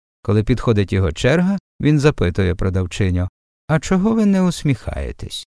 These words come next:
Ви би бачили її міну. Мода зараз така пішла, що продавці мають усміхатися. Це з-за кордону привезли. Приїжджає до нас іноземець і починає скаржитися, що наші продавці похмурі,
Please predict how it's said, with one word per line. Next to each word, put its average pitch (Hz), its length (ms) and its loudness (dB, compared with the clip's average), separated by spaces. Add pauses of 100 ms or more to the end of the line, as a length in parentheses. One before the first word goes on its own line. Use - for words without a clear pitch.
(360)
Ви 120 320 2
би 110 220 2
бачили 92 600 -2
її 76 380 -4
міну. 69 420 -8 (580)
Мода 101 420 0
зараз 85 300 0
така 80 240 -2
пішла, 76 400 -4
що - 220 -6
продавці 87 500 -2
мають 90 360 0
усміхатися. 76 920 -6 (380)
Це - 320 0 (160)
з-за 98 260 2
кордону 92 540 2
привезли. 73 580 -4 (640)
Приїжджає 160 600 2
до 110 120 4
нас 110 240 4
іноземець 120 720 2
і 104 40 0
починає 113 540 0
скаржитися, 95 840 -2
що - 200 -2
наші 98 280 0
продавці 87 520 0
похмурі, 98 800 -2